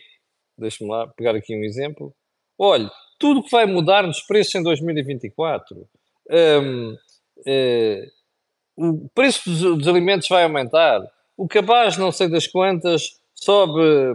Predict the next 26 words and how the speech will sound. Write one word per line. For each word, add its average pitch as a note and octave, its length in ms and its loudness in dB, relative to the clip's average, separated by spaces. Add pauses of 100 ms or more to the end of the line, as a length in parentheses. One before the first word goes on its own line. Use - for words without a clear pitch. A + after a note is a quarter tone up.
(100)
bens E3+ 320 0
essenciais E3+ 480 0
sobem D#3+ 240 -2
dez D#3 160 -2
por - 140 -20
cento. D#3 280 -8
Bom, D#3 240 -8
a - 40 -16
gente E3 240 -8
anda E3 160 -4
a - 20 0
ouvir G#2 240 -6
esta G2+ 240 -12
conversa E2+ 600 -18 (200)
há B2 80 -14
uma D3 140 -10
série C#3+ 280 -8
de D3 80 -14
dias. B2+ 300 -12 (640)
Já F#3 140 0
toda F#3+ 320 2
a E3 40 0
gente E3 280 -6
sabe D3 320 0
neste C#3+ 280 -6
momento A#2+ 220 -8